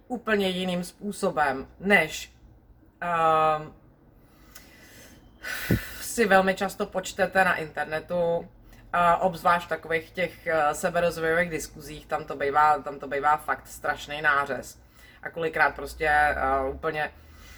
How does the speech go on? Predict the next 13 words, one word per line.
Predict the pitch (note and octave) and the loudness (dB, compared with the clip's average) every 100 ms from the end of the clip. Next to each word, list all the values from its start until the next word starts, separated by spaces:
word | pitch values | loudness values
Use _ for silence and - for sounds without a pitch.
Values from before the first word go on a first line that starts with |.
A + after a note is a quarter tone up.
| - - - - - - - - B3 G3+ - - | -20 -20 -20 -20 -20 -20 -14 -2 0 0 -4 -10
úplně | F#3 - G3 F#3 | -8 0 0 2
se | F3 | 0
ošívám, | E3+ - F3 E3 D#3+ | -2 -4 2 2 2
když | F3 | -6
prostě | - D#3+ E3 E3+ | -8 -10 -8 -6
některý, | D3 - E3 D#3+ - - - - | -6 -4 -6 -8 -20 -20 -6 2
eh, | F3+ | 2
některý | F3 E3 F#3 E3+ | 2 0 -2 -6
ty, | E3 F3 F3 D#3 D#3+ | -2 0 2 2 2
některý | E3 D#3 E3 D#3+ | -2 -4 -8 -6
ty | E3 | -6
strašně | F3 E3 F3+ | -4 -4 -2
agresivní, | D#3+ D#3 D#3+ E3+ D#3+ E3+ E3 | -2 -2 -4 -6 -6 -6 -8